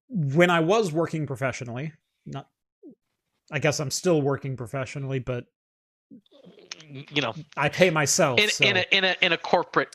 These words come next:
Speaker 2: environment
Speaker 1: If you
Speaker 2: is what
Speaker 1: could
Speaker 2: you're
Speaker 1: see the
Speaker 2: saying.
Speaker 1: lunch I had yesterday, oh God,
Speaker 2: Oh,
Speaker 1: it's
Speaker 2: no,
Speaker 1: not
Speaker 2: I
Speaker 1: working.
Speaker 2: think you posted pictures, right?
Speaker 1: I did post pictures.
Speaker 2: Yeah, oh, I know. I've been
Speaker 1: I,
Speaker 2: working
Speaker 1: I
Speaker 2: from home for a long time. I know what it's like working from home.
Speaker 1: Right.
Speaker 2: Being able to eat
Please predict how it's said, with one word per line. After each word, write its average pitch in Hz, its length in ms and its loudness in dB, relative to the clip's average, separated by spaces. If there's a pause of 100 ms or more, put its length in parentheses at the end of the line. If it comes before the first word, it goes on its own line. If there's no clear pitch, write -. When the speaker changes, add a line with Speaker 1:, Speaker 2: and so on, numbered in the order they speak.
(120)
Speaker 2:
environment 120 520 0
Speaker 1:
If 202 140 4
you 285 80 6
Speaker 2:
is - 40 6
what - 40 -6
Speaker 1:
could 220 80 6
Speaker 2:
you're - 80 2
Speaker 1:
see 214 100 4
the 175 80 6
Speaker 2:
saying. 147 80 2
Speaker 1:
lunch 156 240 4
I 160 100 6
had 151 280 4
yesterday, 147 640 4
oh 135 160 0
God, 123 240 0
Speaker 2:
Oh, 156 260 4
Speaker 1:
it's - 100 2
Speaker 2:
no, 160 100 6
Speaker 1:
not - 120 4
Speaker 2:
I - 20 4
Speaker 1:
working. 143 140 4
Speaker 2:
think - 120 0
you 113 100 -4
posted 170 220 -4
pictures, 104 360 0
right? 110 100 2
Speaker 1:
I 165 80 6
did 160 260 4
post 151 240 0
pictures. 117 320 -2
Speaker 2:
Yeah, 120 240 0
oh, 110 160 -2
I 165 140 2
know. 101 180 -2 (300)
I've 156 160 4
been 151 100 8
Speaker 1:
I, - 40 6
Speaker 2:
working 220 140 4
Speaker 1:
I 175 100 8
Speaker 2:
from 208 160 0
home 202 280 2
for 180 100 2
a 160 60 2
long 180 200 2
time. 147 280 2
I 196 100 2
know 220 220 2
what 190 140 0
it's - 140 -8
like 139 180 2
working 120 260 -6
from 113 120 -14
home. 113 260 -8 (400)
Speaker 1:
Right. 139 220 4
Speaker 2:
Being 131 120 2
able 127 140 0
to 127 200 -6
eat 143 140 -2